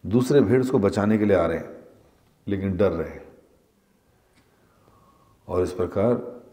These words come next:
जंगल का राजा उसको खा रहा है। इसी तरह जो दूसरे जीव हैं, जो दूसरे के द्वारा खाए गए, वो दूसरे को खाकर अपना जीवन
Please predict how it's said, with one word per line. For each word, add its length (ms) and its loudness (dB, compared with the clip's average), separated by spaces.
जंगल 320 -6
का 100 -6
राजा 360 -4
उसको 240 -10
खा 180 -12
रहा 120 -16
है। 180 -20
इसी 200 0
तरह 220 4
जो 100 4
दूसरे 360 4
जीव 280 6
हैं, 440 -4
जो 140 -2
दूसरे 320 0
के 60 4
द्वारा 260 4
खाए 280 0
गए, 260 2
वो 180 -2
दूसरे 500 4
को 120 2
खाकर 380 2
अपना 220 4
जीवन 520 -2